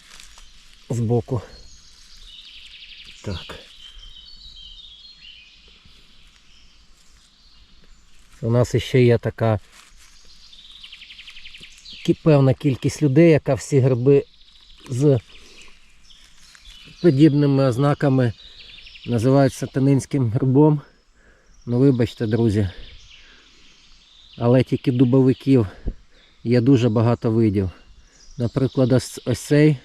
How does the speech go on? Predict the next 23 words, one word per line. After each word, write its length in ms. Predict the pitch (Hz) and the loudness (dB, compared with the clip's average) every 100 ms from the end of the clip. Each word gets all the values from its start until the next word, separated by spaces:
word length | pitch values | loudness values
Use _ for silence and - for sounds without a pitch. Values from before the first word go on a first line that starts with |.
| - | -8
оливково-бурий, 880 | 113 123 - 123 123 113 127 113 101 - - - - - - - | -2 0 0 0 2 2 0 0 -4 -8 -20 -20 -20 -20 -14 -4
крапчатий, 760 | 139 147 - 127 - 110 92 - - - _ _ | 0 0 0 -6 -2 -2 -4 -10 -20 -20 _ _
фехнера 680 | - 143 143 - 123 117 104 - | -4 0 0 0 -4 -2 -4 -8
і 80 | 120 | -10
так 240 | - 117 | -6 -2
далі. 340 | 113 107 95 92 - _ - - - - - - | 0 0 -2 -4 -12 _ -20 -20 -20 -20 -20 -16
І 40 | |
фактично 500 | - 135 - 147 147 | -10 -4 0 0 0
всі 240 | 127 - 151 | -4 0 2
дубовики 640 | 135 123 135 135 - 160 | 2 2 2 0 2 2
є 260 | 131 123 120 - | 4 2 -2 -4
їстівними 760 | 123 - 139 127 131 120 110 - | -8 -6 -2 2 2 2 0 -4
грибами, 560 | 127 123 127 139 127 101 - - - - - _ - _ _ _ _ _ _ _ | -6 -2 0 2 0 -2 -8 -20 -20 -20 -20 _ -20 _ _ _ _ _ _ _
умовно 400 | 120 123 123 117 | -2 2 4 4
їстівними, 640 | 113 113 - 127 123 117 110 | 2 0 -2 0 2 2 0
що 220 | - 131 | 0 0
вимагають 480 | 127 123 120 127 117 | 2 2 2 2 0
попереднього 680 | 123 - 123 120 120 117 | -6 -4 -2 0 0 0
відварювання, 760 | 117 117 131 139 117 107 98 92 - _ - _ | 0 0 2 2 0 -2 -2 -4 -10 _ -20 _
але 260 | 123 123 | -2 0
в 40 | 127 | 0
цілому 440 | - 131 143 135 | 0 0 2 2
вирізняються 800 | 113 113 107 123 120 - 120 104 | 0 0 0 0 0 -2 -4 -6